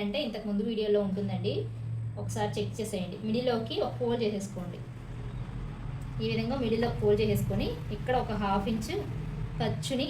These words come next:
ఈ విధంగా మార్క్ చేసుకొని లోతు అనేది ఇలా తీసుకుంటూ రావాలి, ఓకేనా?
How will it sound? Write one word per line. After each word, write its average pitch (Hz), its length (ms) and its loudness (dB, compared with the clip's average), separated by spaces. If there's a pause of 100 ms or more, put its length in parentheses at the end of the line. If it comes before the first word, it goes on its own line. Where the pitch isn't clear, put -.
ఈ 208 100 2
విధంగా 208 340 2
మార్క్ 208 240 -2
చేసుకొని 208 360 -2 (1120)
లోతు 233 240 2
అనేది 247 220 2
ఇలా 214 100 2 (360)
తీసుకుంటూ 202 460 0 (100)
రావాలి, 185 260 -4 (100)
ఓకేనా? 262 260 -6